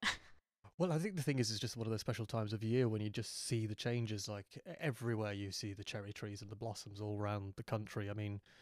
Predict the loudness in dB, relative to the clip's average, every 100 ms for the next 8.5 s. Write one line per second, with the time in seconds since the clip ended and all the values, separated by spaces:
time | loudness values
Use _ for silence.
0 | -20 -20 _ -2 0 2 0 -4 -6 4
1 | 4 4 2 0 -2 -2 -2 -4 -2 -2
2 | 0 -2 -2 -2 -2 -2 0 0 -2 -2
3 | -2 -2 -2 -6 -6 -4 -2 -2 2 2
4 | 2 2 -2 -4 _ _ _ 0 4 6
5 | 4 2 0 2 4 6 6 6 4 2
6 | -2 -2 -4 -2 -2 -2 0 2 2 0
7 | 0 -2 -2 -4 -2 2 4 4 2 -2
8 | -6 -10 -8 -8